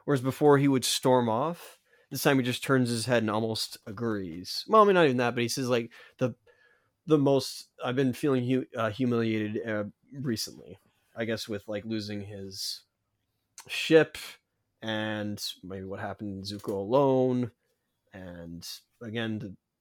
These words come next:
what Azula has been saying about his father not wanting him at home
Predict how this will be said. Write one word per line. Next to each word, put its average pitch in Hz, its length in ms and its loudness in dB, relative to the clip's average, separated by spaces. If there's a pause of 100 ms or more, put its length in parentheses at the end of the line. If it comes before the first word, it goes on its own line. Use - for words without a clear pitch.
(720)
what 143 260 2 (180)
Azula 127 480 2
has 117 140 0
been 110 120 -2
saying 113 240 0
about 101 460 0 (480)
his 101 180 -6
father 117 400 2
not 104 200 -4
wanting 110 300 -2
him 104 140 -6
at - 100 -12
home 120 440 2